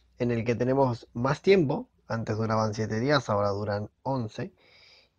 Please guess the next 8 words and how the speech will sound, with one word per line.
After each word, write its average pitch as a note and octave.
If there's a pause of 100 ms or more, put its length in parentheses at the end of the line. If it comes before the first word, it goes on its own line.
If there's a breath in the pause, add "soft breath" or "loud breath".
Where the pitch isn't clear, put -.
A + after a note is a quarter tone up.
(160)
Y, D#3
este, A2+ (480)
más A2+
monstruos, C#3+
tenemos G2+
un A2
monstruo A2
raro, F3+